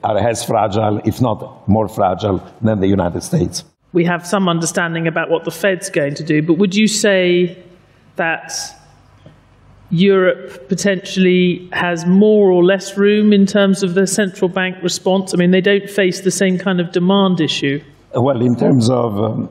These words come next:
Speaker 1: levels of inflation rates, uh, the levels in the Eurozone right now are as high as the United States.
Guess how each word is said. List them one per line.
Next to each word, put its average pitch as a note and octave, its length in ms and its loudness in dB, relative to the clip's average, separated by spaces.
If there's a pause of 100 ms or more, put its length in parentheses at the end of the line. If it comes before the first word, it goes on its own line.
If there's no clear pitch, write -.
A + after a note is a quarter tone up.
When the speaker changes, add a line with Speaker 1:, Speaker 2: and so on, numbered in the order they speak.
Speaker 1:
levels A#2 600 0
of A2+ 120 0
inflation A2+ 640 -2
rates, F#2+ 460 -2
uh, F#2+ 200 0 (160)
the F#2 160 -2
levels G#2 380 0
in G2+ 160 2
the G2 60 2
Eurozone G2+ 480 0
right F#2+ 200 -2
now G2+ 600 -2 (480)
are F2+ 400 -2
as F#2+ 220 -2
high G2 240 0
as F2 100 -4
the F2+ 80 0
United F2+ 420 -2
States. G2+ 560 -4